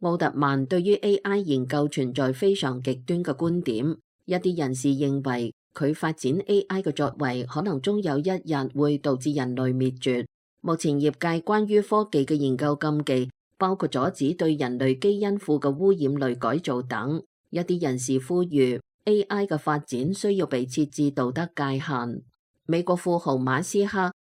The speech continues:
喺二月二十九號宣布起訴Open A I公司。佢表示，該公司目前正在快速嘅完善強人工智能，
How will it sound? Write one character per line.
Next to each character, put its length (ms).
喺 260
二 300
月 220
二 100
十 220
九 200
號 200
宣 320
布 360
起 220
訴 320
Open 360
A 180
I 240
公 260
司。 160
佢 180
表 220
示， 340
該 180
公 200
司 240
目 220
前 340
正 180
在 140
快 240
速 140
嘅 200
完 140
善 260
強 240
人 240
工 200
智 180
能， 400